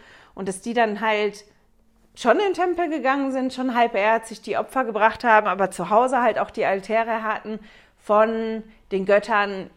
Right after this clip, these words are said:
ihrer Frauen, die dann da gewesen sind. Und das ist so ein bisschen die, die Zeit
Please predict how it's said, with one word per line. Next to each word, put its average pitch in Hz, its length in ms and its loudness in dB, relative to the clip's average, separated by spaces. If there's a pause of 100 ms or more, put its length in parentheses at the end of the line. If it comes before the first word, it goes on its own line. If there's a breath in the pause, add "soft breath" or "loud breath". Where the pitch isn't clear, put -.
ihrer 196 260 0
Frauen, 185 580 0 (120)
die 190 80 -8
dann 196 180 -2
da 185 180 2
gewesen 170 420 -8
sind. 175 240 -8
Und 185 120 -8
das 220 160 -2
ist 269 120 -8
so 285 60 -4
ein 247 100 0
bisschen 240 420 0 (540 loud breath)
die, 220 200 -2
die 190 340 -8
Zeit 240 680 0